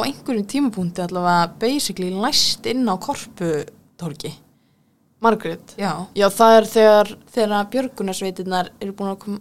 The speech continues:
Speaker 1: hún sem sagt Margrét, hún býr með fullt af krökkum og unglingum á Korputorgi.
Speaker 2: Já, ok, kannski líka útskýra þetta, hljómar eitthvað, já, þegar Margrét er læst inn á Korputorgi, bara eitthvað.
Speaker 1: Og höfuðpaurinn,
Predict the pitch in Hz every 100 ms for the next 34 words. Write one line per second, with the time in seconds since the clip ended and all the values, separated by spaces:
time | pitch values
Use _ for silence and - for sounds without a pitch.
0 | - 226 247 240 220 220 247 233 220 175
1 | 208 - _ _ _ _ _ - 220 220
2 | 254 277 269 226 240 233 277 - - 233
3 | 220 220 _ - 262 - - 214 220 247
4 | 220 208 202 - - 202 - 175 160 165
5 | 165 170 165 185 196 185 - 196 190 214
6 | 220 - 208 196 190 - 226 226 214 -
7 | - - 220 262 262 254 311 359 262 233
8 | 427 466 453 480 480 302 466 466 - 440
9 | - - 622 - 196 190 185 - - -
10 | 214 220 226 214 - _ _ _ - -
11 | _ _ - 226 226 285 277 240 214 254
12 | 226 175 175 190